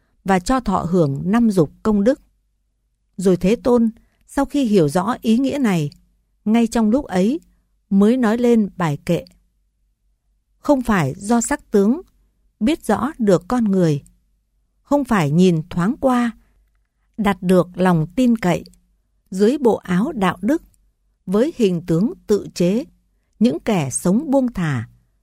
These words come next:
sống phây phây đời này. Như bông tai bằng đất, giả dạng bông tai thật, như nửa tiền bằng đồng,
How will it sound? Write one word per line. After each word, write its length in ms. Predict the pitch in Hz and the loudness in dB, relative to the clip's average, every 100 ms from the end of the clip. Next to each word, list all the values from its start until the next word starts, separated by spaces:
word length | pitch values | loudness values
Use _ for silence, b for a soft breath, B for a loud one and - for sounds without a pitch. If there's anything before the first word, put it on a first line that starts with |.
| _ | _
sống 340 | _ - 202 320 | _ 0 0 0
phây 220 | - 247 | 0 -2
phây 300 | 240 240 233 196 | 0 0 0 0
đời 220 | 170 151 | 0 0
này. 320 | 147 143 131 _ _ _ _ _ _ _ _ _ _ _ 196 | -2 -4 -6 _ _ _ _ _ _ _ _ _ _ _ 0
Như 200 | 247 233 | 2 4
bông 260 | 254 240 | 2 0
tai 300 | 240 233 226 | -2 0 -2
bằng 360 | 214 175 156 156 | -2 -2 -2 -2
đất, 160 | 277 - _ _ _ _ _ - | -4 -6 _ _ _ _ _ -6
giả 260 | 185 170 139 | -2 0 0
dạng 280 | 165 156 - | -4 -6 -4
bông 240 | 220 254 240 | -2 0 -2
tai 180 | 233 | -4
thật, 220 | 220 160 - _ _ _ _ _ _ _ _ _ _ - | -2 -4 -6 _ _ _ _ _ _ _ _ _ _ -2
như 180 | 285 254 | 0 2
nửa 220 | 190 147 | 2 2
tiền 340 | - 180 165 | 0 -2 0
bằng 200 | 175 165 | -2 0
đồng, 300 | 165 160 139 | 0 0 -2